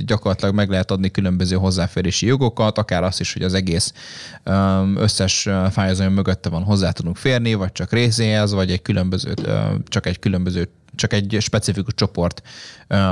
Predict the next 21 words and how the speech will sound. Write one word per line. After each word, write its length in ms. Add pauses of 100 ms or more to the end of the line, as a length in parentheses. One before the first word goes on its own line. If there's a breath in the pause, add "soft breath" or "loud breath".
tud 220
ehhez 240
a 60
fájlhoz 300
hozzáférni, 420
tehát 140
nagyon 200
sok 200
minden, 400
ö, 300
security 300
be 120
lehet 180
állítani, 420
viszont 440
ez, 240
ez 220
a 60
fájl, 320
ez 100
a 260